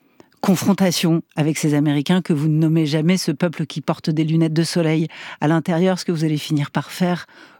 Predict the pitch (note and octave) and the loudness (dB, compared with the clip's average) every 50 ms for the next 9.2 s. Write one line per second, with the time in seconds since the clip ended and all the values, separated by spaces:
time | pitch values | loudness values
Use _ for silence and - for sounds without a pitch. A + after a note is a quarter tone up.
0 | _ - C#3 D#3 E3+ F3+ F3 D#3+ D3 - - - - D3 D3+ - _ - - - | _ -2 0 2 4 4 4 2 2 -2 -2 -2 -4 -6 -8 -8 _ -20 -20 -20
1 | - - - - - - _ _ _ _ _ _ _ _ _ _ _ _ _ _ | -20 -20 -20 -20 -20 -20 _ _ _ _ _ _ _ _ _ _ _ _ _ _
2 | _ - B3+ A#3 - - - - A3+ F#3+ F#3+ F#3 - - - G#3+ A3 - - - | _ 0 2 2 0 -2 0 0 2 2 2 0 0 0 0 -2 -2 -2 -6 -8
3 | - - - - - - - F3 E3+ F3+ F3 E3+ - G3 F#3+ G3+ G#3 G#3+ G3+ - | -8 -8 -10 -12 -12 -4 -2 0 0 2 0 2 2 2 0 2 0 0 -2 -2
4 | _ - E3 E3 E3+ - - - F3+ F3+ G3 G#3 - - - - _ _ _ _ | _ 0 2 2 0 -2 0 0 0 0 0 -2 -6 -10 -18 -20 _ _ _ _
5 | - - - - - D#3+ D#3+ D#3 D#3+ D3+ E3+ - _ _ _ _ _ _ _ _ | -14 -12 -8 -2 0 2 2 2 2 0 -2 -6 _ _ _ _ _ _ _ _
6 | _ _ _ - - - - _ _ _ - E3+ - - F#3 F3+ F3+ F#3 - G#3 | _ _ _ -20 -20 -20 -20 _ _ _ -4 -4 0 2 2 2 2 2 0 2
7 | F#3 F#3 F3 E3 - - F3 D#3+ - - F3 E3+ E3 D#3+ D3+ D#3 E3+ G3+ A#3+ - | 2 4 2 2 2 0 -2 -2 -2 0 2 2 2 2 2 2 2 2 0 0
8 | _ _ - F3 E3 D#3+ E3 E3 E3+ E3 - - F3+ E3+ E3+ E3 D#3+ E3 E3+ G#3+ | _ _ 0 0 2 2 2 2 2 0 -2 -2 -2 -2 0 0 0 2 0 0
9 | - - - - | -2 -6 -12 -18